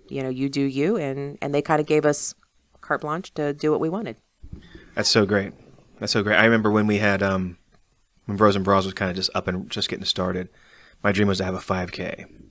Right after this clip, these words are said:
Speaker 2: And instead of, nobody was asking us 'cause we were just a, a rabble of runners that would show
Speaker 1: Mm-hmm.
Speaker 2: up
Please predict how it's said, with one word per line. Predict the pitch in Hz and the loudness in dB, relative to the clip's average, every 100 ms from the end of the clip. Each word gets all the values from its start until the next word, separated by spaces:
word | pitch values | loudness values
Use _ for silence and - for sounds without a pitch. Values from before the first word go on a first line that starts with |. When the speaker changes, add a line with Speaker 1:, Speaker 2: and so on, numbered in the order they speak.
| - | -6
Speaker 2:
And | 92 | -4
instead | 92 95 - 98 | -2 -2 0 2
of, | 95 95 - _ _ _ _ | 0 -4 -16 _ _ _ _
nobody | 147 135 | 2 4
was | 98 | 4
asking | 95 95 - 92 | 2 0 0 -4
us | 90 - - | -4 -6 -8
'cause | 92 | -8
we | 95 | -4
were | 95 | -4
just | 92 90 | -4 -8
a, | 90 - | -12 -10
a | |
rabble | 92 92 87 87 95 | -4 -2 -2 -4 -6
of | 69 95 | -6 -2
runners | 92 95 95 90 | 0 0 -2 -6
that | |
would | 98 95 | -6 -4
show | - | -2
Speaker 1:
Mm-hmm. | 90 | -2
Speaker 2:
up | - | -6